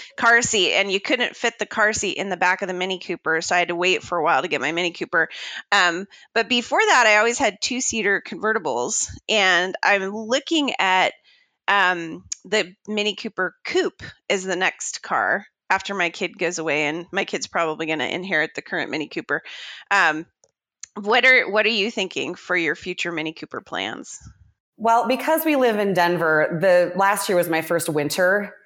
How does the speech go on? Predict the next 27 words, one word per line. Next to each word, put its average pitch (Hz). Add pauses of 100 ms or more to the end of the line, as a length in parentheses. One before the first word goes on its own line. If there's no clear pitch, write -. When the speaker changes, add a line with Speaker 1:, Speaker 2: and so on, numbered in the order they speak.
(220)
Speaker 2:
with 180
this 170
car. 190
And, 233
Speaker 1:
Oh, 220
Speaker 2:
um, 190
and 220
in -
Speaker 1:
okay. 226
Speaker 2:
the 247
last 359
few 233
years, 196
like, 165
the 180
snow 175
and 165
the, 156
the 160
ice 156
and 156
the 156
weather 147
has 151 (160)
been 147 (240)
a 175
lot 151